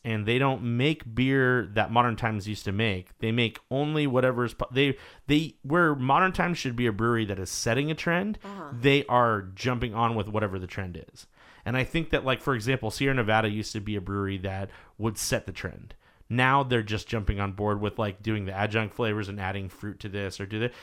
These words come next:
Speaker 1: where Sierra Nevada should tell the entire industry that this is what you should be making.
Speaker 2: You're right.
Speaker 1: You know what I mean? And I think that that's important. I think that some companies have to muster up the strength and say, "We're not doing this because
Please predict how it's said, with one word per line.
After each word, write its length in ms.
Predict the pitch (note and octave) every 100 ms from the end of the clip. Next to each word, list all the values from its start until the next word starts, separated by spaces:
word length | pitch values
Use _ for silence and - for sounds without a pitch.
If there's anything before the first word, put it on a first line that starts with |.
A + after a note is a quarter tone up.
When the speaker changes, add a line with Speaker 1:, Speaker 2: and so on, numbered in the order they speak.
| -
Speaker 1:
where 320 | C#3+ D3+ C#3+ - - - -
Sierra 280 | - F3+ G#3
Nevada 320 | D#3 D#3+ E3+
should 240 | - A2+
tell 320 | - C3 C3+ A2+
the 160 | A2+
entire 420 | F#2+ - C#3+ D3 A2
industry 600 | A#2 B2 - G2+ G2 F2+ - - -
that 200 | G#2+ G#2+
this 160 | B2+
is 120 | A#2 G#2+
what 120 | G2
you 140 | G2+
should 240 | F#2+ B2 G2+
be 100 | F2
making. 320 | F2 D#2+ C#4
Speaker 2:
You're 120 | F#4
right. 240 | G#3+ F#3 - -
Speaker 1:
You 80 |
know 60 | G3
what 60 | F#3
I 20 |
mean? 180 | F#3 -
And 120 | E3+
I 60 |
think 200 | D#3+ F3+
that 140 | E3+ -
that's 220 | D#3+ D#3+
important. 420 | B2 - D#3 C3
I 80 | G#2
think 280 | - D3 -
that 220 | C3 G#2 - - -
some 960 | - - E3 D#3 E3+ E3+ E3+ E3 D#3 - -
companies 600 | D#3+ D#3+ C3 G2+ G2+ -
have 260 | B2 A#2 -
to 260 | A2 G2+
muster 360 | G2 A#2+ - D3
up 100 | -
the 80 | A2
strength 380 | - A#2 A2+
and 120 | G#2 G2
say, 280 | G#2+ G2 - - - _ _ _ _ _
"We're 260 | A#2+ C#3+ E3
not 340 | D3+ F3 D3
doing 260 | A#2 F#2 E2+
this 280 | F2 - -
because 560 | - D3 C3 A#2 -